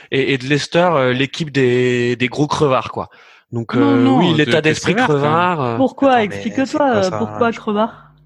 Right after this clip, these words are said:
Speaker 1: Non, mais c'est, enfin, franchement, si jouer au foot, c'est, euh, balancer des longs ballons, euh, sur
Speaker 2: Bah,
Speaker 1: Vardy, euh,
Speaker 3: Attends, Madison, Madison,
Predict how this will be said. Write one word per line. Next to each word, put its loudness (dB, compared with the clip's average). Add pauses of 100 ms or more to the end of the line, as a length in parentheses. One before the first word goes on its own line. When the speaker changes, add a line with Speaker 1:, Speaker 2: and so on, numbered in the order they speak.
(320)
Speaker 1:
Non, 2
mais 2
c'est, -4
enfin, -2
franchement, 0
si -2
jouer 2
au 4
foot, -4
c'est, -2
euh, 2
balancer 0
des 2
longs 2
ballons, 2
euh, -2
sur -4
Speaker 2:
Bah, 0 (140)
Speaker 1:
Vardy, -2 (320)
euh, -2
Speaker 3:
Attends, 0
Madison, -2
Madison, -2